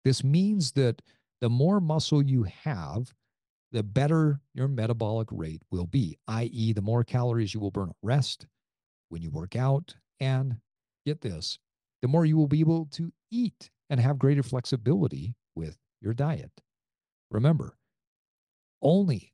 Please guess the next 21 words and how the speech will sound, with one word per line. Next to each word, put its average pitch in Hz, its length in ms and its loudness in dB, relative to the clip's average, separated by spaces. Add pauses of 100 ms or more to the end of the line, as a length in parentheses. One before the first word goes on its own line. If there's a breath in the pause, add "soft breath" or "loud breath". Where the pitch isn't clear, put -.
(180)
three 120 200 0
percent 110 420 -2 (140)
of 107 80 -4
Americans 101 680 -4 (280)
are 123 160 2
metabolically 131 760 0
healthy. 139 460 -4 (580)
A - 40 -20
lot 87 80 -12
of 113 80 -8
that 123 160 -2
has 151 240 0
to 175 80 2
do 156 420 -4 (240)
with - 120 -14
the 78 80 -12
amount 76 260 -12
of 101 80 -10
muscle 117 360 -4
that 127 180 -4
they 160 200 -6